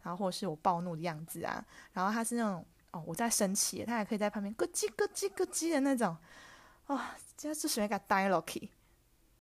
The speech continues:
有一次啊，我就真的就是很认真地问这个同事说：“你怎么敢这样对我啊？大部分职场的人不是应该要就是相敬如宾吗？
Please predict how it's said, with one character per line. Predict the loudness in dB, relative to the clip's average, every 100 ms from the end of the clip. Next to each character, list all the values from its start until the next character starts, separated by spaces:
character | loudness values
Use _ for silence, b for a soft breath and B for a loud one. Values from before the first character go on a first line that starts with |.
| b b b b b b b _
有 | 0
一 | 0
次 | 0 2
啊， | 2 2
我 |
就 | 0 -2
真 | 0 2
的 | 2 2 B B B
就 | -4
是 | 0
很 | 0
认 | 2 2
真 | 2
地 | 0
问 | 0
这 | -2
个 | -4
同 | -6 -4
事 | -2
说 | 0 0 0 B B B B
：“你 | -2
怎 | 4
么 | 6
敢 | 6 6
这 | 4
样 | 4
对 | 6 10 10
我 | 10 6 4
啊？ | 2 0 -4
大 | 0 2
部 | 4
分 | 4 2
职 | 0 0
场 | 2 2
的 | 0
人 | 0 -2
不 | -2
是 | 0 0
应 | 2
该 | 4
要 | 4 2
就 | 0
是 | 2
相 | 2 2
敬 | 4 4
如 | 4 2
宾 | 6 4 4
吗？ | 4 4 2 0